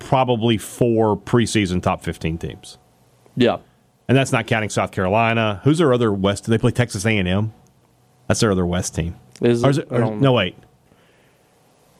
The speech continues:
Speaker 1: No, it's, it's Arkansas. It's Arkansas. But still, I think Napier would still be in trouble at six and six, but we'll see.
Speaker 2: I think he's
Speaker 1: Drinkwitz
Speaker 2: gonna win five games,
Speaker 1: Yeah.
Speaker 2: tops.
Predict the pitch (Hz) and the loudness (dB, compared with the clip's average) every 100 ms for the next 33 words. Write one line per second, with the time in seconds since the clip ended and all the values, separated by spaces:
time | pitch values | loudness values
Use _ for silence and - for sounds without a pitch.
0 | _ _ _ _ - - - - - - | _ _ _ _ -20 -20 -20 -20 -20 -4
1 | 117 107 - 107 110 101 92 95 85 - | 0 0 0 -2 0 0 -4 -10 -12 -16
2 | _ _ _ _ - 101 90 90 - 71 | _ _ _ _ -4 -2 -2 -6 -12 -14
3 | - 127 - 180 - _ _ _ _ _ | -4 -2 0 0 -2 _ _ _ _ _
4 | _ _ _ _ _ _ _ _ _ _ | _ _ _ _ _ _ _ _ _ _
5 | _ - 151 170 175 127 131 131 110 - | _ -2 0 0 0 0 0 0 -2 0
6 | 110 98 95 - 104 95 101 - 107 - | -2 0 -2 0 0 0 -2 -2 -4 -2
7 | - 120 - - - _ _ _ _ _ | 0 0 -2 -14 -18 _ _ _ _ _
8 | _ - 87 87 - - _ _ _ _ | _ -2 -2 -2 -8 -12 _ _ _ _
9 | _ _ _ 104 135 170 127 113 113 107 | _ _ _ 0 2 2 2 0 0 -2
10 | 104 - 104 101 104 104 101 101 87 - | -2 -2 -2 -2 -2 -2 -2 -4 -6 -8
11 | - - 104 98 - - | -10 -2 -2 -2 -6 -20